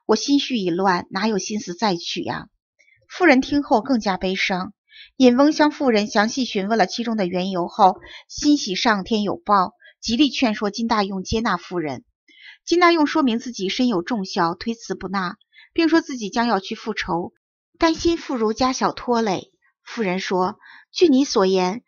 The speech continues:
如果更娘还健在，你能以报仇居丧为理由把她赶走吗？”尹翁认为妇人的话很有道理，就表示暂时代金大用收养她。金大用这才同意了。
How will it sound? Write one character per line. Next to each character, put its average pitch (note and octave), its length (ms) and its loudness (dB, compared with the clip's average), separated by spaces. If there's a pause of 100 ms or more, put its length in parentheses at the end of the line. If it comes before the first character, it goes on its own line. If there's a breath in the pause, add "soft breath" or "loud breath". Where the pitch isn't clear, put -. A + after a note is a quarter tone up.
(160)
如 C4+ 160 -2
果 A3 160 4
更 C4 200 0
娘 G#3 180 0
还 G3+ 140 -4
健 F#3+ 300 -2
在， G3 300 0 (280 loud breath)
你 B3 140 4
能 A#3+ 220 4
以 A#3 140 0
报 A3+ 240 4
仇 F#3+ 300 0
居 B3+ 200 -4
丧 B3 280 2
为 G3 120 2
理 F#3+ 140 0
由 E3+ 160 2
把 E3+ 120 -4
她 G3 140 -4
赶 F#3 260 -6
走 F#3 180 -4
吗？” F3+ 300 -4 (680)
尹 B3 200 8
翁 E4 160 4
认 E4+ 160 4
为 A3 120 4
妇 C4 160 -4
人 G#3 120 -2
的 G3+ 80 0
话 G#3+ 160 -2
很 F#3+ 180 -6
有 F#3 140 -2
道 F#3 220 -2
理， E3 240 -6 (220 soft breath)
就 C4 120 4
表 G3 220 6
示 G#3 180 -4
暂 A3 220 -2
时 F#3 140 -6
代 F#3+ 180 0
金 A3 180 -6
大 G#3+ 140 -2
用 F#3+ 180 -2
收 A3+ 200 -2
养 F#3 200 -2
她。 - 320 -10 (400 soft breath)
金 C4+ 180 0
大 C4+ 140 4
用 A3 140 0
这 B3+ 100 -2
才 G3 160 -4
同 E3 300 -10
意 F#3+ 160 0
了。 E3+ 240 0